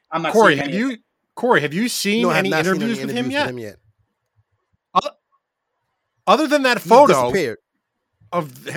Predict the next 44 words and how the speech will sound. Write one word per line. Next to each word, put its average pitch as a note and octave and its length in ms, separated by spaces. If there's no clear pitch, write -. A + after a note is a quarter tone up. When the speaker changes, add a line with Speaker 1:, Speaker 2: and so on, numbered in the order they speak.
Speaker 3:
I, F3 200
Speaker 2:
him - 100
Speaker 3:
and F3+ 140
Speaker 2:
next G3+ 100
Speaker 3:
I A3 100
was D#3 160
looking A3 300
to F3+ 80
see G3+ 120
if A#3+ 60
Speaker 2:
Right. G#3+ 80
Speaker 3:
somebody F3 220
was D3 100
Speaker 2:
I D#3+ 40
Speaker 3:
gonna G3 120
Speaker 2:
mean, G3+ 140
Speaker 3:
put - 100
Speaker 2:
wouldn't A#3 180
Speaker 3:
him D3+ 60
on C#3+ 160
Speaker 2:
he D3+ 60
Speaker 3:
air. F#3 160
Speaker 2:
be A#3 120
Speaker 3:
Because, F3 240
because E3 340
that's F#3 160
the F3+ 80
first F#3 220
thing E3 140
that, D#3 100
you F3 80
know, C3+ 100
as C3 180
a C#3 40
producer, F3 320
Speaker 2:
Yeah, F#3+ 80
Speaker 3:
that's C#3 100
the C3 60
Speaker 2:
and D#3 60
I E3+ 40
Speaker 3:
first E3 100
Speaker 2:
haven't C#3+ 220
Speaker 3:
thing E3+ 120
Speaker 2:
seen E3 80